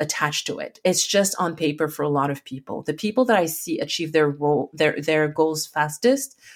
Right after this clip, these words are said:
are able to tie their smart goals to, like, real emotion. Like, they can feel the thing, they can touch the thing, like, they carry the thing with them all, all the time, right?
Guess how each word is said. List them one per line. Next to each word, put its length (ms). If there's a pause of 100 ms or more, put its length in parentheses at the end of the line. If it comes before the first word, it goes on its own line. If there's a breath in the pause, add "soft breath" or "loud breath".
(200 loud breath)
are 220
able 340
to 140
tie 360
their 200
smart 440
goals 420 (280 soft breath)
to, 140
like, 480
real 520
emotion. 640
Like, 200
they 100
can 160
feel 480
the 120
thing, 440
they 140
can 180
touch 480
the 140
thing, 400 (260 loud breath)
like, 280
they 420
carry 640
the 160
thing 360 (160)
with 280
them 240 (100)
all, 500
all 300
the 120
time, 420
right? 420